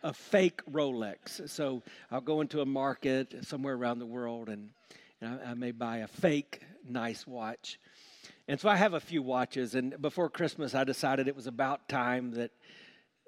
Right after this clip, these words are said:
that I got some more of my watches working. So I, I found a great watch repair store, and, and I took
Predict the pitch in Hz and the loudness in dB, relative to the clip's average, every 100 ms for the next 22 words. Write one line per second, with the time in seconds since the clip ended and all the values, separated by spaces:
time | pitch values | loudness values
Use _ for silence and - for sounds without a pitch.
0 | - 127 123 120 113 151 - 151 143 165 | -8 -2 0 2 2 2 2 -2 2 2
1 | 135 - 147 135 135 - 131 107 131 147 | 0 -2 -4 0 0 0 -6 -2 2 2
2 | - 117 113 113 139 123 127 - - - | 2 -4 -4 -4 0 2 2 -4 -18 -6
3 | - - 165 156 131 135 151 160 - 143 | -6 2 4 4 4 2 4 4 2 0
4 | 147 - - 139 113 151 147 135 - - | 0 0 -6 -8 -4 2 4 2 -2 -6
5 | 127 113 120 - - - - - 135 131 | -2 -2 -4 -10 -20 -20 -18 -4 0 0
6 | 131 - 135 127 123 - 170 170 | -2 -4 0 0 0 -4 -2 -2